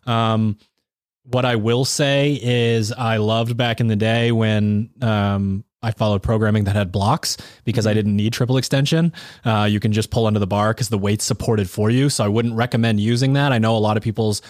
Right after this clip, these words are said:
Speaker 1: brains would go to, "Oh, he wants me in power position. I get, I'm just gonna use the blocks. You know, I don't have to deadlift it every single time." But make sure you don't do that. You want that grip factor involved. You want gravity trying to pull the bar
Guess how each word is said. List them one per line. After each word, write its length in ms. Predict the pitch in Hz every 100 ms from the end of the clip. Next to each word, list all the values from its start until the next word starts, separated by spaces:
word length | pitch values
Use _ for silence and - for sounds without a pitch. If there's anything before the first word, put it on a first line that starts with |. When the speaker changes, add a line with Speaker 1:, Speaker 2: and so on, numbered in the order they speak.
| - 120
Speaker 1:
brains 320 | 113 110 107
would 100 | 101
go 160 | 107
to, 300 | 101 110 104 - -
"Oh, 140 | 135 120
he 60 |
wants 240 | 117 110 -
me 80 | 101
in 40 |
power 240 | 127 117
position. 400 | 104 107 104 110
I 80 | 101
get, 280 | 104 107 -
I'm 240 | 107 113
just 160 | 101 -
gonna 100 | 101
use 160 | 101 98
the 80 |
blocks. 460 | 98 98 85 - - - - - -
You 40 |
know, 80 | 98
I 60 | 95
don't 100 | 107
have 140 | 113
to 100 | 104
deadlift 400 | 104 95 95 90
it 60 | 95
every 160 | 92
single 200 | - 92
time." 200 | - 98
But 80 | 95
make 140 | 117
sure 140 | - 120
you 120 | 107
don't 260 | 101 104 95
do 160 | 104
that. 220 | 98 95
You 100 | 110
want 460 | 107 95 110 113 113 - -
that 220 | 113 110
grip 380 | 98 107 110 -
factor 320 | 120 104 -
involved. 600 | 104 98 101 101 101 98 - - -
You 80 | 107
want 340 | 104 110 104
gravity 600 | 107 104 101 98 101 95 -
trying 320 | - 107 101
to 80 | 98
pull 180 | - 104
the 80 | 95
bar 260 | 95 98